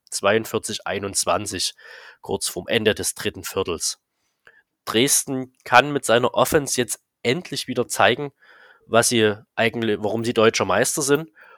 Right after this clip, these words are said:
und legen einen schönen einundvierzig-Yard-Pass hin und stehen direkt wieder vor der Endzone, kurz bevor das vierte Quarter beginnt. Und mit dem Pausen-, äh, mit dem Wechsel der Seite stellen sie dann auch auf den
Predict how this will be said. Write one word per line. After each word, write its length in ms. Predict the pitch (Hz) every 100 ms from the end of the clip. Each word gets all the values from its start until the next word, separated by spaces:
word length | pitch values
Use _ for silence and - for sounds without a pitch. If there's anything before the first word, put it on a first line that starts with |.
| _ _
und 500 | 123 120 117 110 -
legen 580 | 110 104 110 123 127 120 -
einen 300 | - 110 110
schönen 360 | 110 113 120 -
einundvierzig-Yard-Pass 1120 | 107 123 123 131 117 117 104 113 - 135 -
hin 240 | 143 143 - - - -
und 80 | 101
stehen 300 | - 117 113
direkt 300 | 107 - 120
wieder 160 | 113
vor 180 | - 107
der 120 | 101
Endzone, 520 | 110 135 - 110 117 117
kurz 220 | 113 -
bevor 260 | - 104
das 160 | 110 -
vierte 260 | - 107 -
Quarter 360 | - 107 98
beginnt. 420 | 87 90 80 - _ - - - _
Und 460 | - 95 95 92 - -
mit 400 | 101 - - - -
dem 140 | 90
Pausen-, 500 | - 95 113 120 -
äh, 100 | 120
mit 160 | 107 107
dem 240 | 101 87
Wechsel 320 | 117 - 127
der 120 | 104
Seite 440 | 95 98 113 131 120 - - -
stellen 280 | - 90 101
sie 120 | 107
dann 180 | 101 104
auch 160 | 101 98
auf 140 | 98
den 340 | 98 95 95